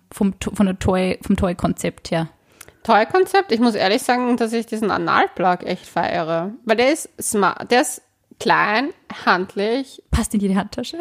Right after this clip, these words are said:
Speaker 2: Passt in jede Hand-, ja, wirklich, ich hab ihn ab und zu,
Speaker 1: <laughs> Ah,
Speaker 2: ich,
Speaker 1: na, hast wirklich?
Speaker 2: ich hab ihn ab und zu mit. You never
Speaker 1: Hast du ein
Speaker 2: know.
Speaker 1: eigenes Täschchen für den
Speaker 2: Ja.
Speaker 1: Anal?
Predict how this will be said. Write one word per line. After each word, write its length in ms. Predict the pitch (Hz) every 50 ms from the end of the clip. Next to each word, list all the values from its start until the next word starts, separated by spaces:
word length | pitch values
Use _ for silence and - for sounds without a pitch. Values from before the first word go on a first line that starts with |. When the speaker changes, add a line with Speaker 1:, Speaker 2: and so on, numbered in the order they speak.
| 320 -
Speaker 2:
Passt 160 | 269 254 -
in 80 | 233
jede 140 | 214 202 208
Hand-, 160 | - - 415 - 415
ja, 160 | 202 233 240
wirklich, 280 | 254 392 427 - 285
ich 60 | - 220
hab 80 | 208 240
ihn 80 | 226 214
ab 220 | - - 240 -
und 100 | 294 285
zu, 60 | 571
Speaker 1:
<laughs> 20 | 494
Ah, 300 | 494 508 508 - 523 494
Speaker 2:
ich, 40 | 480 427
Speaker 1:
na, 60 | 381
hast 400 | 403 415 539 480 466 453 - 381
wirklich? 520 | 415 523 523 - - 330 349 427 403 370 -
Speaker 2:
ich 80 | 262 339
hab 120 | 359 370
ihn 60 | 415
ab 160 | 330 269 -
und 140 | 294 294 277
zu 80 | - 285
mit. 180 | 240 196 180 - - - _ _ -
You 100 | - 254
never 120 | 269 277 285
Speaker 1:
Hast 80 | 277 233
du 40 | 240
ein 40 | 302
Speaker 2:
know. 80 | 277
Speaker 1:
eigenes 280 | 262 269 311 330 359 -
Täschchen 440 | - 349 302 359 - - - 294 302
für 120 | 277 - 302
den 100 | 339 311
Speaker 2:
Ja. 160 | 427 - 539
Speaker 1:
Anal? 180 | 427 - -